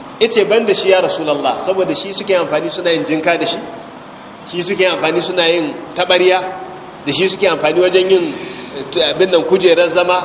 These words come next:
da irin su turmi da sauransu. Sai manzo Allah ce, "Illal izhir," sai al izhir. Saboda haka, da ciyawa za ta fito a kan gadonka na kwanciya, to, ba ka da ikon da za ka mi, za ka cire ta.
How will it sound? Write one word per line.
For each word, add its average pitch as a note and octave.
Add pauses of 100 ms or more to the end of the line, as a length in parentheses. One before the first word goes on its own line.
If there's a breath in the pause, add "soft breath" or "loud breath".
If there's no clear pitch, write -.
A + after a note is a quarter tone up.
(320)
da D3+
irin F3
su E3+
turmi F#3+ (160)
da C#3
sauransu. D3+ (460)
Sai F#3
manzo E3
Allah E3+
ce, -
"Illal E3
izhir," - (380)
sai F3+
al C#3+
izhir. - (680)
Saboda F3+
haka, D#3 (640)
da D3 (520)
ciyawa F3+
za F3
ta F3
fito D#3
a D3
kan D3+
gadonka D3
na C#3
kwanciya, A#2 (1200)
to, C3+
ba D#3+
ka D#3
da D3+
ikon D#3
da C#3
za D3
ka C#3+
mi, A#2+ (880)
za D3+
ka D3
cire A#2+
ta. -